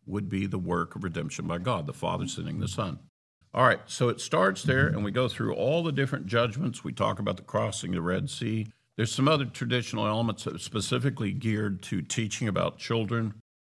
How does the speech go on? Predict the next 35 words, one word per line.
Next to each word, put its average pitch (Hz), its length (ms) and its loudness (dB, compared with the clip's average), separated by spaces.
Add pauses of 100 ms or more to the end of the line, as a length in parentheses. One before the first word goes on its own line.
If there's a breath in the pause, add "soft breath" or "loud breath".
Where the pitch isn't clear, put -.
(260)
There's 104 180 -2
a 101 60 -2
thing 131 260 4
called 110 280 2
the 95 60 -2
four 110 300 0
questions. - 600 -2
We 87 120 -2
have 90 200 0
four 120 420 0
classes 104 680 -2
of 92 140 -2
children 98 640 -2
trying 95 300 0
to 82 60 -4
learn 98 220 -2
the 95 80 -2
Passover. 92 640 -2 (500)
We 95 140 0
answer 104 320 0
those 104 220 0
questions. 101 600 -2 (560)
We 110 120 2
do 143 240 6
some 110 460 2 (120)
fun 131 380 4
songs. 123 720 2 (640)
We - 100 -4
talk 110 300 4
about 113 160 -2
the 117 80 -2
judgments. 104 720 0
In 101 140 2
some 165 300 4
Passovers 110 840 0